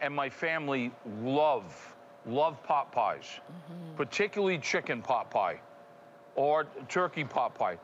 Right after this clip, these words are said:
Speaker 1: Look at, look at that. Can we get a shot of that just coming out of the air fryer? We actually used the bake mode. Look at it bubbling, steaming.
Speaker 2: Oh, my.
Speaker 1: My colleague, Chef Claire, Oh, yeah, we're gonna spoon a little bit of that. Folks, brace yourself.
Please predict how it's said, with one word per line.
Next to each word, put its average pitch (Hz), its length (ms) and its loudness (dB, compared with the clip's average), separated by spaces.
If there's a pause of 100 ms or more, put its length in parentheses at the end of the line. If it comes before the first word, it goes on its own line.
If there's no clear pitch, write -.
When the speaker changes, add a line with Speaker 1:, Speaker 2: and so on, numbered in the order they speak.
Speaker 1:
Look 214 200 2
at, 196 180 -4
look - 180 0
at 135 100 -2
that. 104 180 0 (380)
Can 151 120 -4
we 208 80 0
get 196 180 2
a 151 40 0
shot 165 400 2
of 131 280 -2
that 143 280 0 (100)
just - 320 0 (360)
coming 208 340 0
out 180 180 4
of 160 100 0
the 147 160 0
air 156 200 2
fryer? 117 500 0 (440)
We 117 180 2
actually 147 400 0
used 147 260 0
the 127 80 -6
bake 147 400 -2
mode. 113 320 0 (240)
Look 214 200 0
at 247 60 4
it 185 120 2 (180)
bubbling, 147 480 2
steaming. 165 760 -2
Speaker 2:
Oh, - 20 -8
my. 131 420 -2 (140)
Speaker 1:
My 143 100 4
colleague, 165 540 2
Chef - 320 2
Claire, 156 440 2 (500)
Oh, 156 80 6
yeah, 143 200 4
we're 160 160 0
gonna 196 180 0
spoon 185 400 0
a 175 60 4
little 160 240 2
bit 143 160 2
of 139 80 2
that. 120 200 4
Folks, 175 420 0 (460)
brace 190 360 2
yourself. 120 360 -2